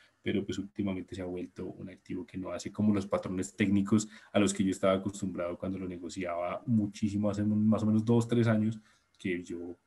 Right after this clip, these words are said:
ejecutaba compras casi que de manera semanal en el petróleo. Ya últimamente no lo negocio mucho.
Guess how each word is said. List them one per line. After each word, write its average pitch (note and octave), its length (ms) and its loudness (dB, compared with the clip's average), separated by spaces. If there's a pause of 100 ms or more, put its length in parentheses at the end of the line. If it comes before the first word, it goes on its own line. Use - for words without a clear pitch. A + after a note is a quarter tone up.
(120)
ejecutaba G#2 480 2
compras A2 360 0
casi A2 240 0
que - 100 0
de G#2+ 80 4
manera F2+ 280 -4
semanal F2+ 500 -6 (420)
en G#2 120 -4
el G2 100 -2
petróleo. A#2+ 400 -12 (180)
Ya G#2 140 2
últimamente A2 680 2
no G2+ 160 -4
lo F#2+ 140 -6
negocio - 320 -10
mucho. - 240 -20